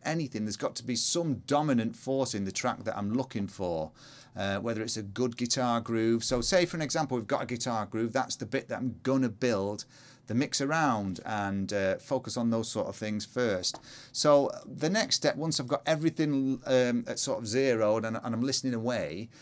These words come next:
I tend to start to pan things and try and level things up a little bit, you know, balance the kit a little bit, balance the bass in relation to the kit and the keyboards and the vocals. So I've not done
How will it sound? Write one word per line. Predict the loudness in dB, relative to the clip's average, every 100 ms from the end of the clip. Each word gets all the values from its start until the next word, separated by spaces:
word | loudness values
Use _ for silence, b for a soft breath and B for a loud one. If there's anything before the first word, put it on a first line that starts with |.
| B -12
I | -6
tend | -4 -2 -2 -4 -2
to | -2 0 0 -2
start | -2 -2 -2 -4
to | -10
pan | -8 -4 -2 -2
things | -4 -2 -2 -4
and | -4
try | 0 2
and | 2 2
level | 2 0
things | -2 0 0
up | -2
a |
little | 0 0 -2
bit, | -4 -4
you | -4
know, | -6
balance | -2 0 0 -2
the | -6
kit | -6 -6 -4
a | -4
little | -4 -6
bit, | -4 -4 -4 -10 B B B -2
balance | 0 2 0 -2
the | -4
bass | 0 2 2 0
in | -2 -2
relation | 0 0 0 -4
to | -4
the | -4 -6
kit | -6 -2 -2 -2 -4 -4
and | -2 -4
the | -4
keyboards | -2 0 0 -2 -2
and | -6
the |
vocals. | -4 -4 -4 -2
So | 0 2 0 -4 B B B
I've | -10 -2
not | 0 0 -2
done | 0 0